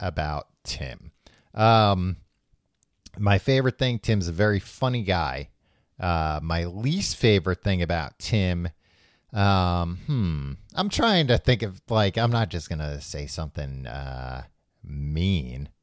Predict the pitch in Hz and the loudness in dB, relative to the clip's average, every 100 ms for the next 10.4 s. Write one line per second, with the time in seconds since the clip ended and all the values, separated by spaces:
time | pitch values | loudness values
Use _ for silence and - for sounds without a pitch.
0 | _ _ - 80 71 78 85 85 82 80 | _ _ -6 -4 -2 -2 -2 0 0 0
1 | 78 78 73 92 85 78 73 71 71 90 | 0 -2 0 0 0 -2 -2 -4 -4 -4
2 | 78 - - _ _ _ _ - - - | -4 -8 -16 _ _ _ _ -14 -10 -6
3 | - - - - - - - - - - | -6 -6 -6 -8 -10 -10 -12 -12 -12 -12
4 | - - - - - 214 - - - 740 | -14 -14 -16 -16 -16 -14 -16 -16 -16 -16
5 | 719 - 880 - - 440 855 - - 640 | -16 -16 -18 -16 -16 -16 -18 -20 -20 -20
6 | - - - - - - - - - 160 | -20 -20 -20 -20 -20 -20 -20 -20 0 6
7 | 185 185 180 139 135 165 196 - 180 170 | 8 8 6 4 4 6 4 4 2 2
8 | - 180 175 156 143 - 165 160 165 143 | -2 -2 0 0 0 0 -2 0 -2 -6
9 | - - _ _ - 131 127 123 123 120 | -12 -20 _ _ -6 -2 0 0 0 -2
10 | 120 120 123 123 | -2 -4 -4 -6